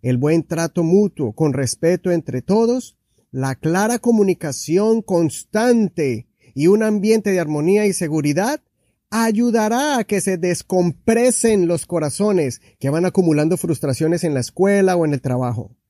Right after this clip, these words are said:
Que el hogar se convierta en un lugar seguro para exponer las emociones sin que reciba burla o acusaciones por abrir su corazón.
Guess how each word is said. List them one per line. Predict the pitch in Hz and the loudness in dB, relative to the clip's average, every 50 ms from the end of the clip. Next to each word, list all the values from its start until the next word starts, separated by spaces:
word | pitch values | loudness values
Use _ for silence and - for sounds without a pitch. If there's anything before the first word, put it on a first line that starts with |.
| _ _ _ _ _ _ - | _ _ _ _ _ _ -4
Que | 156 151 | -2 0
el | 143 | 0
hogar | 135 127 156 175 170 | 0 0 0 -2 -2
se | - 202 | -2 0
convierta | 196 170 160 165 165 - 196 | 0 2 2 0 0 2 2
en | 190 196 | 4 4
un | 190 196 | 4 6
lugar | 196 190 175 190 180 175 | 4 2 2 0 -4 -2
seguro | - 202 175 185 240 262 262 240 180 | -2 -2 2 2 2 4 4 2 2
para | - - 160 156 | 0 -2 -4 -6
exponer | 160 156 - - - 156 156 151 160 170 180 | -6 -8 -10 -14 -6 -4 -2 -2 0 -2 -2
las | 190 190 - - | -4 -6 -4 -4
emociones | 175 170 156 147 131 - - 180 190 202 190 185 190 185 - _ _ - - _ _ _ _ | -2 -2 0 -2 -4 -4 -2 0 0 2 2 0 0 -2 -6 _ _ -20 -20 _ _ _ _
sin | _ - - 233 262 269 269 220 | _ -6 0 2 2 2 2 2
que | - 226 | 0 0
reciba | 196 190 175 139 175 175 175 165 | 2 2 0 2 2 2 2 2
burla | 165 175 190 196 175 180 185 180 - | 2 4 4 4 4 2 -2 -2 -2
o | - 170 170 160 | -2 -2 -2 -2
acusaciones | 147 - 165 135 - 147 123 - 180 202 202 175 151 135 123 120 113 | -2 -4 -4 -4 -4 -4 -4 -2 0 2 2 4 4 2 2 0 -2
por | - _ 151 139 127 | -4 _ 0 2 2
abrir | 123 120 123 139 151 156 131 | 2 2 2 2 2 2 0
su | - - 123 | -2 -6 -6
corazón. | - 131 123 113 110 101 - 113 110 90 - 120 - | -4 -2 0 0 0 -2 -2 -6 -8 -8 -10 -14 -20